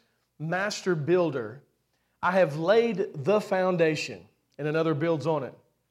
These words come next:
Let each one take heed how he builds on it, for no other foundation can anyone lay than that which is laid, which is Christ Jesus." So going back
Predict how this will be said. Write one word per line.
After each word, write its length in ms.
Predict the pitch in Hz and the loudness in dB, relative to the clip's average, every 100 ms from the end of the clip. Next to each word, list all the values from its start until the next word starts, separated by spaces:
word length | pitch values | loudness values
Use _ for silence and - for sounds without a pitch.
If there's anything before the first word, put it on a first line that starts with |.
| _ _ _ _ _ _ _ - | _ _ _ _ _ _ _ -4
Let 240 | 165 165 | 0 0
each 240 | 196 226 - | 0 -4 -2
one 180 | 220 214 | 0 0
take 240 | 202 156 | -2 -2
heed 220 | - 233 | -6 -4
how 160 | 190 170 | -2 0
he 80 | 160 | 0
builds 300 | 180 175 160 | 0 0 -2
on 160 | 190 | -4
it, 100 | 135 | -4
for 320 | - 165 151 _ _ _ | -6 -8 -8 _ _ _
no 260 | 160 196 240 | -4 2 4
other 300 | 233 240 233 | 4 4 4
foundation 800 | - 202 202 170 190 190 180 160 | 2 0 0 2 0 0 -4 -6
can 200 | - 165 | -4 -6
anyone 520 | 170 190 202 175 165 | -4 -2 0 0 0
lay 580 | 160 175 156 127 143 170 _ _ _ _ _ _ | 0 0 0 -2 -6 -10 _ _ _ _ _ _
than 120 | 175 170 | -4 0
that 200 | 185 196 | 2 2
which 180 | 190 | 0
is 160 | 185 139 | -2 0
laid, 440 | 190 202 165 156 | 4 4 4 0
which 360 | 147 175 165 - 226 | 2 0 0 -10 -2
is 560 | 240 175 160 170 - - _ | 2 4 2 -2 -8 -18 _
Christ 760 | - - 180 180 180 - - - _ _ - | -8 0 2 2 -2 -6 -12 -20 _ _ -16
Jesus." 720 | 123 160 160 110 - - - _ _ _ _ _ _ _ | -10 -8 -8 -10 -14 -16 -16 _ _ _ _ _ _ _
So 120 | - | -8
going 280 | 156 220 254 | 2 4 4
back 300 | 220 214 - | 4 2 -2